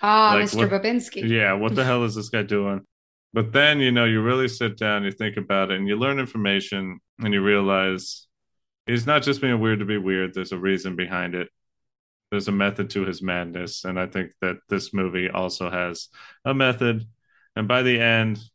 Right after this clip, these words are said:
Speaker 2: you can really understand why it's doing what it's doing. I got respect for it in that way.
Speaker 1: Fair enough. Well, since I brought this film to us,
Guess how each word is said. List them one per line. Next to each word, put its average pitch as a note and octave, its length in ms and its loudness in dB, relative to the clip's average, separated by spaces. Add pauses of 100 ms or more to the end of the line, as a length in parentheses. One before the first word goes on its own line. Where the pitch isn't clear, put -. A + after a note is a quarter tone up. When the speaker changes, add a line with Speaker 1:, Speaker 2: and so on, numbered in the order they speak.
(600)
Speaker 2:
you A2+ 120 -4
can A2+ 140 -2
really G#2+ 240 2
understand G2 460 -2
why F#2+ 240 2
it's F#2+ 180 -4
doing F#2+ 280 -6
what F#2 100 -6
it's F#2 160 -8
doing. G2 320 -2 (360)
I A2 100 2
got A2+ 180 4
respect G#2+ 340 0
for F#2+ 180 -2
it F2+ 80 -6
in F2+ 120 -8
that - 200 -6
way. - 180 -12 (380)
Speaker 1:
Fair B3+ 200 4
enough. G3+ 240 -4 (480)
Well, C#4+ 400 4
since E4 300 -6
I C#4+ 140 6
brought G3+ 440 0
this F#3 340 -4
film F3+ 400 -8
to F#3+ 220 0
us, F3+ 420 -2